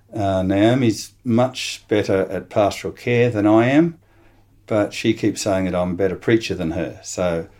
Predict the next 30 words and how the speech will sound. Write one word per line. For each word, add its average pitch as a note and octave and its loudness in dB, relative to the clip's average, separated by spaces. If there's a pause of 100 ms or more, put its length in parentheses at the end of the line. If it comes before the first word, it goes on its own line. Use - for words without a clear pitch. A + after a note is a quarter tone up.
(520)
we G#2+ 0
learned B2+ 2
to G#2+ -4
major G2+ 2
on F2+ 0
our E2+ 0
majors, F2 -2 (420)
um, E2 -6 (180)
more G2 -2
so E2+ -4
than D#2+ -6
what, F2+ -8 (420)
or F2+ -8
more F#2 2 (120)
in G2 -4
the F#2+ 0
later G2+ 2
years D#2 -4
than E2+ -10
we E2+ -8
did F2+ -6
in D#2+ -4
the E2+ -4
early E2 -6
years D2+ -8
until E2+ -12
we E2+ -8
sorted F2 -6
this D#2+ -8
out. D#2+ -6